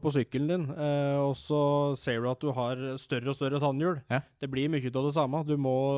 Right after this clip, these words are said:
Speaker 1: tilpasse, altså, kraftoverføringer, eh,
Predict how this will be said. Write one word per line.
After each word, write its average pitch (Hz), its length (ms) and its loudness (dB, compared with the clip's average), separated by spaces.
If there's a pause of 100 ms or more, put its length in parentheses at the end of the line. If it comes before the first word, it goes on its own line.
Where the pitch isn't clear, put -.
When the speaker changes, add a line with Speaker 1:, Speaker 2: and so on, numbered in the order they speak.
(520)
Speaker 1:
tilpasse, 127 640 -6
altså, 135 640 -6
kraftoverføringer, 135 1200 -6 (540)
eh, 127 800 -4